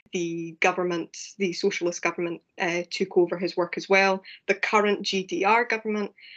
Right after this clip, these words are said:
are also now using his work to kind of create a kind of a coherent urban centre following the kind of destruction from the Second World War and the kind of financial recession.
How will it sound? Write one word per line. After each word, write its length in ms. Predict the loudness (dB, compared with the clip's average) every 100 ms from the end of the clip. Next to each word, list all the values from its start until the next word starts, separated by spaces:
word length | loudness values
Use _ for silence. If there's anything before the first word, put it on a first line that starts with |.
| -14 0
are 240 | 2 4
also 400 | 4 4 4 -2
now 280 | 0 2 0 -2
using 340 | -6 -2 -4
his 240 | -4 -6 0
work 180 | -2 -2
to 80 |
kind 160 | -4 -4
of 140 | -4
create 420 | -2 4 6 6 4
a 80 | -4
kind 280 | -4 -6
of 60 | -4
a 80 | -4
coherent 680 | -6 -8 -6 4 4 4 0
urban 360 | 0 0 -2 -4
centre 680 | -2 -2 -4 -8 -8 -10 -16 -20 -20 _ 2
following 720 | 4 6 4 0 -2 -4 -8 -8
the 80 |
kind 140 | -6 -6
of 60 |
destruction 520 | -6 -4 -4 -2 -6 -4
from 160 | -4
the 60 | -2
Second 340 | -4 -4 -2
World 160 | -2 0
War 240 | 0 0 -2
and 120 | -2
the 120 | -4
kind 160 | -2 -6
of 80 |
financial 540 | -2 -2 0 -4 -2 -2
recession. 680 | 0 2 2 0 -4 -6